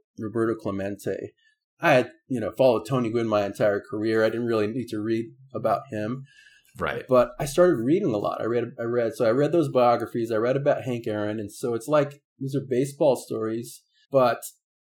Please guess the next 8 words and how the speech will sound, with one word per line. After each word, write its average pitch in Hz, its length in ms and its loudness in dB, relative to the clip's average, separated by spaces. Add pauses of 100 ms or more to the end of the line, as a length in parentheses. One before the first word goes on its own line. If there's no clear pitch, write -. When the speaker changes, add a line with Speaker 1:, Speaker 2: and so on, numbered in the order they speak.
(380)
Speaker 1:
you're 135 320 -2
kinda 143 640 0
understanding 135 720 0
how 123 160 4
the 107 120 0
world 123 280 0
was 104 380 0
back, 107 240 0